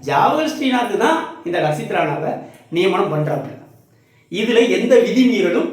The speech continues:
கிடையாது. இப்போ அதிக பலன் அளிக்காம இருக்கணும் அப்படின்னு சொல்றாங்கல்ல ரூலு, இதை எப்படி நீ ஜட்ஜ் பண்ண முடியும்? ஜாவகல் ஸ்ரீநாத்தால இதை எப்படி ஜட்ஜ் பண்ண முடியும்? அவருக்கு பதிலா ஒரு பிளேயரை எடுக்கிறாப்புல,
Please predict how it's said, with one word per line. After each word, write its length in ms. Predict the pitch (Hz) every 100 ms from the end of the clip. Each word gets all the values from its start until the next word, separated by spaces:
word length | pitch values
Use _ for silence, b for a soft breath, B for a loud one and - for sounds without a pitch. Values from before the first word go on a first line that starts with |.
| - -
கிடையாது. 460 | 170 165 156 131 117 - - B B B 151
இப்போ 220 | 151 147 147 - - -
அதிக 240 | - 262 262 302
பலன் 260 | 330 294 262
அளிக்காம 520 | 190 269 277 294 302 277 233
இருக்கணும் 500 | 254 247 233 240 202 180
அப்படின்னு 300 | 185 220 226
சொல்றாங்கல்ல 480 | 220 208 196 208 196
ரூலு, 240 | 202 185 202 196 B B - 190
இதை 160 | 262 294 220 254
எப்படி 280 | 262 359 311
நீ 60 | 294 247
ஜட்ஜ் 220 | 226 220 240
பண்ண 140 | 202 185
முடியும்? 320 | 160 151 143 185
ஜாவகல் 360 | 226 311 294
ஸ்ரீநாத்தால 440 | - 262 254 269 269
இதை 100 | 226 208
எப்படி 180 | 208 269
ஜட்ஜ் 220 | 233 208 240
பண்ண 120 | 202 165
முடியும்? 280 | 139 127 - B -
அவருக்கு 280 | 156 170 165
பதிலா 200 | 233 320 320
ஒரு 100 | -
பிளேயரை 260 | 240 262 294 226
எடுக்கிறாப்புல, 480 | - 226 170 147